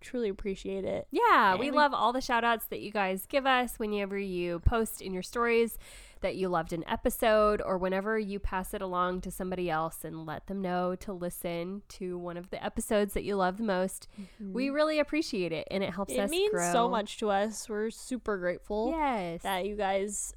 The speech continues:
Speaker 1: um, like it enough to share it with someone or, you know, post about it. So, first of
Speaker 2: Yes.
Speaker 1: all, thank you, and keep doing it,
Speaker 2: Second of all,
Speaker 1: please.
Speaker 2: keep doing it.
Speaker 1: <laughs>
Speaker 2: Yeah, so if you enjoy one of these episodes, if it makes you laugh, if you're learning
Speaker 1: Mm-hmm.
Speaker 2: something, if you have some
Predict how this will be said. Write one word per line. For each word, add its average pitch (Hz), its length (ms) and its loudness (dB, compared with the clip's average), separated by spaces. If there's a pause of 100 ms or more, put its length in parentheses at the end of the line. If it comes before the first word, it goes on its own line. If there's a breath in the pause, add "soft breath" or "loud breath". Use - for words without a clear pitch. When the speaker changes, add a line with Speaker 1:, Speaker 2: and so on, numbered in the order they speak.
(140)
Speaker 1:
um, 180 320 -10
like 220 240 -2
it 247 80 -2
enough 233 260 0
to - 100 -12
share 220 300 -2
it - 60 -4
with 226 140 -6
someone 196 680 -6
or, 170 380 -10
you 190 100 -10
know, - 120 -8
post 202 320 -6
about 180 180 -2
it. 175 180 -6
So, 170 360 -6 (260 soft breath)
first 294 300 2
of - 0 -
Speaker 2:
Yes. - 0 -
Speaker 1:
all, 196 160 6
thank 214 280 -2
you, 170 180 -4
and - 380 -12 (320)
keep 214 240 -8
doing 202 280 -4
it, - 120 -14
Speaker 2:
Second 220 300 6
of 208 80 6
all, 180 140 8
Speaker 1:
please. 180 80 8
Speaker 2:
keep 220 120 4
doing 277 260 10
it. 196 200 8
Speaker 1:
<laughs> 294 1040 10
Speaker 2:
Yeah, 294 280 12
so - 220 10
if 240 220 8
you 269 280 10
enjoy 233 340 6
one 247 100 8
of 226 60 6
these 214 160 6
episodes, 214 580 6
if - 80 -10
it 156 80 -8
makes - 240 -6
you - 80 -6
laugh, 240 540 10
if 185 120 -2
you're 165 160 -2
learning 254 400 4
Speaker 1:
Mm-hmm. 240 100 -2
Speaker 2:
something, 226 800 4
if 175 340 0
you 175 160 -2
have 170 200 -6
some 175 280 -8